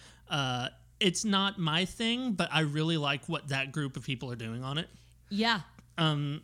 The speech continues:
Speaker 1: and, uh, and yeah, he's really into it. He's got some great fans. He shares, he shares fan artwork on his Twitter all the time. Like, people,
Speaker 2: It's so
Speaker 1: yeah,
Speaker 2: good.
Speaker 1: people will just, like, be like, "Hey, I wanted to draw this picture of this, of your character." So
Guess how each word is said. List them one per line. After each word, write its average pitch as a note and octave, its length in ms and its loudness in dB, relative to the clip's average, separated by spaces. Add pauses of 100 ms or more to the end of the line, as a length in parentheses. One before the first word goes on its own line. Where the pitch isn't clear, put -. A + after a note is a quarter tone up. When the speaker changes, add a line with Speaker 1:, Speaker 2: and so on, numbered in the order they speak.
(380)
Speaker 1:
and, D3 360 2
uh, C3+ 600 -2 (400)
and D3 400 2
yeah, F#3 180 4
he's D#3+ 240 2
really F3 340 0
into D#3+ 300 0
it. F#3+ 100 0
He's D3 140 -2
got D#3+ 160 -2
some C3+ 140 -6
great C#3 280 -4
fans. D#3 400 -4 (220)
He G3 180 4
shares, A#3+ 540 0
he F#3+ 160 0
shares A#3 320 0
fan F3+ 360 -4
artwork D3 440 -6
on D3 80 -4
his B2+ 140 -4
Twitter D3+ 420 -2
all D3+ 140 0
the C#3+ 100 -6
time. D#3 260 -2
Like, B2 140 -10
people, F#3+ 420 2
Speaker 2:
It's F#3+ 140 -2
so F#3 600 -2
Speaker 1:
yeah, G3+ 160 4
Speaker 2:
good. F3 100 0
Speaker 1:
people A3 260 4
will G#3+ 100 2
just, F#3 260 2
like, F#3 160 -2
be F3+ 80 2
like, F3 180 0
"Hey, A#3 200 2
I F3 80 2
wanted G3 280 0
to E3 60 -4
draw F#3 180 0
this F3 140 -4
picture F#3+ 320 -4
of D#3 100 -4
this, D#3+ 200 -2 (100)
of F3 140 4
your E3+ 140 2
character." - 680 -6 (240)
So G#3 340 2